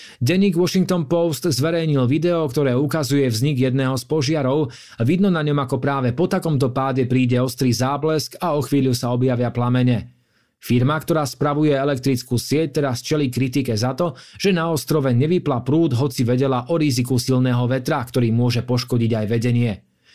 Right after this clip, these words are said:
Kritika smeruje aj k tisíckam turistov, ktorí ostali na exotickej dovolenke aj v čase,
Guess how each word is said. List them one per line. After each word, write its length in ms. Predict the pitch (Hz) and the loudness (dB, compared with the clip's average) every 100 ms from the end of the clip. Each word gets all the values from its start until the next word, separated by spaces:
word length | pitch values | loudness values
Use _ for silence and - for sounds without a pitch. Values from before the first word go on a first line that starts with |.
| - - - | -20 -20 -20
Kritika 500 | - 104 117 165 196 | -4 -2 0 0 0
smeruje 480 | 180 185 185 185 180 | 0 0 2 4 2
aj 160 | 165 - | 0 -2
k 80 | |
tisíckam 480 | 170 180 165 170 151 | -2 0 -2 -2 -2
turistov, 560 | 165 175 170 143 139 131 | 0 0 0 0 0 0
ktorí 240 | 143 127 | 2 2
ostali 400 | 127 123 - 139 | 2 0 -2 0
na 240 | 135 123 143 | 0 0 -2
exotickej 560 | 131 135 143 - 131 | -2 0 -2 0 0
dovolenke 480 | 127 143 143 135 135 | 0 0 0 -2 -2
aj 160 | 120 104 | -2 -4
v 80 | |
čase, 300 | - 131 160 | -4 -2 -2